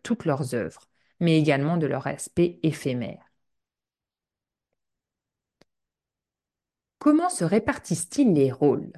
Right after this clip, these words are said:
Personnalité complémentaire, Christo et Jeanne-Claude forment un véritable binôme. Dans leur collaboration, Christo, homme à lunettes à la silhouette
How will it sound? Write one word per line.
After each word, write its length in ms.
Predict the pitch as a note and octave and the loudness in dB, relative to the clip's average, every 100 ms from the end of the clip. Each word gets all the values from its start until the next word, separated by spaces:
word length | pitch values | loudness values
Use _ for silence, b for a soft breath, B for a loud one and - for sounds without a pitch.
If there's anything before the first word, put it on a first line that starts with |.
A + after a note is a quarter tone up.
| _ _ _ _ _ _ - | _ _ _ _ _ _ -8
Personnalité 880 | D3 - E3+ D#3+ D#3+ E3 E3+ G3+ G3 | -8 -4 0 2 2 2 2 2 2
complémentaire, 960 | - F3 E3+ F#3+ F#3+ F#3 A3+ C4 B3 - _ _ | -4 -4 0 0 0 0 -2 -2 -6 -14 _ _
Christo 600 | - C4+ C4 - C3+ - | 0 0 0 -2 -2 -2
et 140 | D3+ C#3 | -6 -2
Jeanne-Claude 800 | D3+ E3 F3 G#3+ A#3 B3 - - - | 0 0 -2 0 0 0 -4 -10 -6
forment 240 | A3+ G#3+ | -2 -2
un 160 | C#3 C3 | -4 -6
véritable 720 | C3 F#3 F3 C3+ E3 D3 C3 | 0 2 2 0 -2 -4 -2
binôme. 680 | A#2+ D3 D3 C3+ B2 A#2 - - _ _ _ - | -6 -4 -2 -2 -2 -6 -12 -18 _ _ _ -2
Dans 180 | G3+ | 2
leur 260 | G#3+ D#3 - | 2 2 -4
collaboration, 800 | - G#3+ F#3+ E3+ E3 - - A#3+ B B _ | -4 0 2 2 0 -2 -8 -8 B B _
Christo, 640 | - E3+ D#3+ - C#3+ - _ _ _ _ | -6 -4 -4 -2 -4 -4 _ _ _ _
homme 180 | C#3+ C#3 | -4 0
à 100 | C#3+ | 2
lunettes 480 | D3+ D#3 E3+ F#3 F#3 | 2 2 2 0 0
à 40 | |
la 120 | B2+ A#2+ | -4 -4
silhouette 580 | - E3+ D#3+ D#3+ D#3+ | -6 -6 0 0 -2